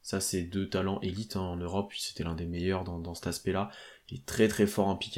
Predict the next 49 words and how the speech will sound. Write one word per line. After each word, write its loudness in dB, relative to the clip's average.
and 0
roll. 2
Il 6
a 8
le 4
pull-up. 8
Ça, -4
c'est -2
quelque 0
chose 0
qui -2
est 4
intéressant 0
pour -2
la 2
N 0
B -4
A. 0
Euh, 6
globalement, -2
c'est -4
un -2
joueur -4
qui -12
va -4
pas 0
hésiter -2
à 2
les 0
prendre. -2
Euh, 4
c'est 0
un 6
guard 6
d'assez 2
grande 4
taille 4
quand 2
même, 4
d'un -2
mètre 0
quatre-vingt-seize, 0
qui -6
n'est -2
pas 0
archi 0
athlétique, 0
mais -4
qui, -6